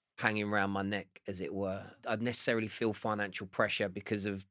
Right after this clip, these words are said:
the lovely jobs that I've got and the security that that affords me. But I don't know what's coming next. I feel like I'll probably speak for a few listening to this in that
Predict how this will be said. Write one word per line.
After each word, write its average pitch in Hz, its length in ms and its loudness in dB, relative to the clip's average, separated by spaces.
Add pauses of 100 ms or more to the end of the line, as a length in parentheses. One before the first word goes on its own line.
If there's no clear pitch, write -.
the 110 120 -2
lovely 104 280 2
jobs 107 320 2
that 73 140 -2
I've 98 120 -10
got 90 300 0
and 104 180 -4
the 101 180 0 (380)
security 127 580 4
that 110 120 6
that 107 160 6
affords 117 400 4
me. 95 180 -4 (260)
But 117 180 6
I 127 160 10
don't 131 360 2
know 120 180 4
what's 117 260 2
coming 113 300 2
next. - 280 0
I 131 440 6
feel 107 280 4
like 101 220 6
I'll 104 100 4
probably 104 280 0
speak 107 280 2
for - 140 2
a 101 40 2
few 123 240 2
listening 110 340 2
to 95 100 -4
this 101 200 0
in 104 120 2
that 104 160 4